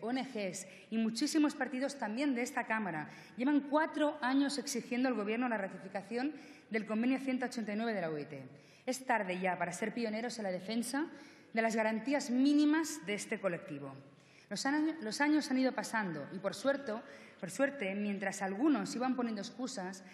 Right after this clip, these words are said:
veintidós países han ratificado ya el acuerdo, siete de ellos europeos. Veintidós, insisto,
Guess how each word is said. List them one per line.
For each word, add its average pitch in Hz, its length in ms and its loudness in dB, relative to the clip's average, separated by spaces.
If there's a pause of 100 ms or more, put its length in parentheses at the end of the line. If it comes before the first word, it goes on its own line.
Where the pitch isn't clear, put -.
(180)
veintidós 240 500 2
países 247 560 -2
han 220 100 -2
ratificado 214 540 -6
ya 196 160 -2
el 180 60 -2
acuerdo, 135 380 -10 (420)
siete 262 320 0
de 240 120 2
ellos 247 260 -2
europeos. 135 640 -8 (500)
Veintidós, 214 720 0 (240)
insisto, 214 640 -4